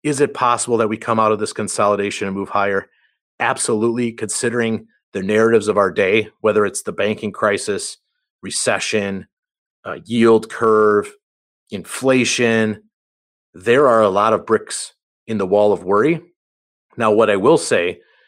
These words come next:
is that bottoming processes happen in March, but could there be a final capitulation event lower? And that marks the low before we move higher.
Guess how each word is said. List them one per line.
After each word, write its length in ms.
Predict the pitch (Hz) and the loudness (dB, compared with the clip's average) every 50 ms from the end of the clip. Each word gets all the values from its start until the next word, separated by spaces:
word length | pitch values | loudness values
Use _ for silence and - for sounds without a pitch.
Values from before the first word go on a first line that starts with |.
| _ _ _ _ _ - | _ _ _ _ _ -4
is 260 | 117 117 104 - - | -4 -4 -2 -2 -2
that 320 | - 107 104 98 95 - _ _ _ _ _ _ _ _ _ _ _ _ _ _ _ _ _ - | 0 0 0 0 -2 -4 _ _ _ _ _ _ _ _ _ _ _ _ _ _ _ _ _ -2
bottoming 340 | - 120 123 131 135 117 - | 0 0 0 0 -2 -2 -2
processes 560 | - 123 113 113 - - 113 101 98 92 85 | 0 0 0 0 -2 -4 -8 -10 -10 -10 -6
happen 280 | - 117 110 - 110 | -6 -4 -4 -4 -6
in 140 | 98 98 92 | -6 -6 -4
March, 440 | 92 113 127 113 98 - - - - _ _ _ _ _ _ _ _ _ _ _ _ _ _ _ | -2 0 0 0 0 -2 -6 -12 -14 _ _ _ _ _ _ _ _ _ _ _ _ _ _ _
but 320 | 95 95 - 131 117 117 - | -18 -4 -2 0 0 0 -4
could 220 | - - 156 135 | -6 -4 -2 0
there 160 | 131 123 120 | 0 0 0
be 120 | 107 113 110 | 0 0 0
a 80 | 104 | 0
final 300 | 98 - - 107 107 104 | 0 -2 -2 -2 -2 -2
capitulation 720 | 98 - - - - 104 - - 107 101 101 98 - - 95 | -4 -6 -8 -10 -10 -10 -8 -6 -6 -4 -6 -6 -6 -8 -8
event 320 | 90 92 98 92 82 85 | -6 -6 -8 -8 -8 -8
lower? 420 | 92 95 95 107 131 139 - - _ - - - _ _ - | -6 -2 0 0 0 0 -2 -6 _ -20 -20 -20 _ _ -14
And 200 | 85 85 104 95 | -12 -10 -6 -4
that 280 | 110 104 117 120 - | -2 -2 -2 -2 -4
marks 320 | - 107 98 90 - - - | -6 -6 -6 -6 -6 -8 -8
the 120 | - 95 | -6 -6
low 260 | 92 92 90 87 85 | -4 -2 -2 -2 -4
before 380 | 85 - 95 85 - - 98 90 | -4 -8 -10 -10 -8 -6 -6 -6
we 100 | 87 90 | -6 -8
move 200 | 85 90 90 - | -10 -10 -10 -8
higher. 360 | - 92 87 85 - - - | -6 -6 -6 -6 -8 -14 -20